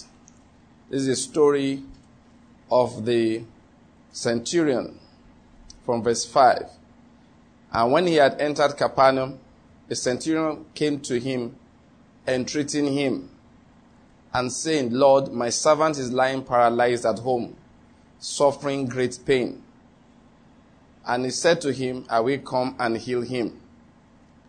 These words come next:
But the centurion answered and said, 'Lord, I am not worthy for you to come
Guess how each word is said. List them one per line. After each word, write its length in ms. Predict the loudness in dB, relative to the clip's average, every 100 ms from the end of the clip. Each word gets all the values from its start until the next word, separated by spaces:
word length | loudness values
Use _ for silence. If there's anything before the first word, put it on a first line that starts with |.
| _ _ _ -12
But 140 | -2 -2
the 80 |
centurion 560 | 0 0 -2 -2 2 2 0
answered 680 | -4 -2 0 2 2 -2 -16 _ _ _
and 180 | -6 -6
said, 500 | -4 0 2 0 -8 -20 -20 _ _ _ _ -10
'Lord, 520 | -2 4 4 4 -2 -20 _ _ _ -4
I 120 | 2
am 340 | 4 2 0 0
not 240 | -2 -2
worthy 560 | -2 4 4 4 -2 -4
for 240 | -2 0
you 180 | 0 -2
to 180 | -4 -6
come 380 | -2 -2 -2